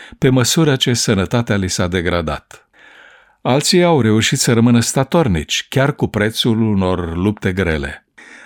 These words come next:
Dacă principiile sănătății, așa cum aveau să fie formulate mai târziu, ar fi fost cunoscute și aplicate de la început, multă suferință ar fi fost evitată.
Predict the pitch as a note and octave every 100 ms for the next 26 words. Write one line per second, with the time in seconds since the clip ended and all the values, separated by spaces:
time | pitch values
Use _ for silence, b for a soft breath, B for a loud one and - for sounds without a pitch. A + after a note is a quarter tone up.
0 | B B B _ _ G#2 G#2 A2+ G#2+ G#2
1 | F#2 D3+ C#3+ A2+ G2 - F#2+ F2 C#3+ D3
2 | F#2 C#2+ D2 - A2+ - A2 F2+ G2 G#2
3 | - G2 A#2+ F#2+ F#2 E2+ F2 G#2 G2 F2+
4 | D#2+ F#2 E2+ G2+ G#2 D#2 b b b b
5 | b F#2+ F#2 F2+ - C#3 - A#2 G2+ -
6 | - C3 F#2+ - E2+ - E2 B2 C3 G#2
7 | F#2 F2 D#2+ - E2 C3+ D#3 - - b
8 | b b b - G2+ C#3 C#3 - G#2 F2+
9 | E2 A2+ - E2+ D#2+ D#2+ - F2+ - F2
10 | E2 F2 E2+ - -